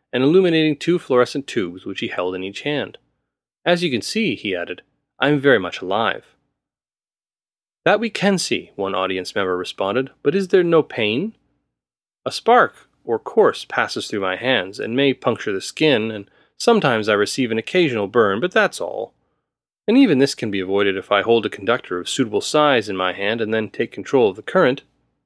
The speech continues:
Tesla may be nonchalant about this, but there's a P B S documentary about Tesla available on Netflix right now. At least it's on Netflix Canada, your mileage may vary. It's a recent documentary in which a scientist recounts doing the very same thing that Tesla did here,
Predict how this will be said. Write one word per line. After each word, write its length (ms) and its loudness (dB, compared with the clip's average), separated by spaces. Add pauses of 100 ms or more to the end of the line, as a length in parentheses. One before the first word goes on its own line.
(1300)
Tesla 300 0
may 120 4
be 120 2
nonchalant 640 0
about 280 -6
this, 300 -6 (420)
but 100 -2
there's 180 4
a 60 0
P 160 -2
B 140 2
S 160 2
documentary 680 0
about 240 -4
Tesla 400 -2
available 520 2
on 220 -2
Netflix 460 -4
right 160 0
now. 340 0 (540)
At 160 -2
least 240 2
it's 140 -2
on 340 -2
Netflix 420 -4
Canada, 520 -2
your 280 -2
mileage 420 -6
may 120 -6
vary. 400 -2 (1800)
It's 120 -4
a 60 4
recent 360 4
documentary 680 -2
in 140 -4
which 320 -2
a 120 0
scientist 560 0
recounts 460 -2
doing 300 0
the 80 -4
very 260 2
same 300 0
thing 240 0
that 160 -4
Tesla 320 -2
did 260 4
here, 300 -10